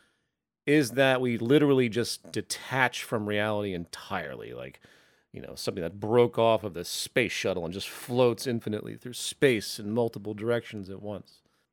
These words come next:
A terrible analogy, but you get my point. Anyway, that's enough for today. Much more could be said, as usual. <clears throat> But the free speech debate needs to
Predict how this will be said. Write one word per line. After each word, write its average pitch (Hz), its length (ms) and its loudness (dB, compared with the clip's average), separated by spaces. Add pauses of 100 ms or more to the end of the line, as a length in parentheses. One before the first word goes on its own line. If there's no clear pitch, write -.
(500)
A 147 100 -2
terrible 135 360 6
analogy, 107 540 0 (240)
but 123 160 -4
you 113 100 -8
get 104 180 -6
my 95 140 -6
point. 90 300 -10 (760)
Anyway, 160 280 8
that's 175 180 4
enough 151 220 4
for 127 120 -2
today. 110 520 2 (180)
Much 156 260 -2
more 135 160 4
could 120 140 -2
be 110 80 -2
said, 107 340 0
as 98 120 -4
usual. 107 560 -6
<clears throat> - 40 -20 (1300)
But 117 260 0
the - 80 -4
free 151 180 0
speech - 320 -4
debate 110 380 0
needs 107 180 -8
to 92 220 -14